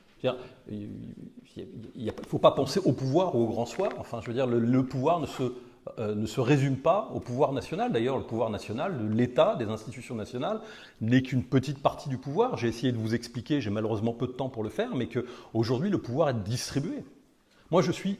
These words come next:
localiste, c'est-à-dire je considère que, euh, il faut d'abord essayer de reprendre pouvoir. Il faut essayer de reprendre. La meilleure façon d'assurer de la, de la puissance et de la souveraineté dans l'histoire, et donc des capacités d'appartenance,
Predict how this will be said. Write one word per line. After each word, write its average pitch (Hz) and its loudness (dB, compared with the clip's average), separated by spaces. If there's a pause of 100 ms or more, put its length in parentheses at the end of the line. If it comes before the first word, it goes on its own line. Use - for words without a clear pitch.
localiste, 131 2
c'est-à-dire 104 -4
je 107 -4
considère 143 -4
que, - -2
euh, 110 0
il 110 -10
faut - -4
d'abord 127 6
essayer - -2
de 120 -2
reprendre 131 0
pouvoir. 123 2 (400)
Il - -8
faut - -2
essayer 131 0
de 131 2
reprendre. 131 4
La 131 8
meilleure 165 8
façon 170 4
d'assurer 143 2
de 127 0
la, 110 2 (300)
de 107 -4
la 101 4
puissance - -2 (400)
et 131 0
de 131 4
la 131 8
souveraineté 139 2
dans 123 0
l'histoire, 202 0
et 123 0
donc 120 0
des 107 0
capacités 113 -2
d'appartenance, - -2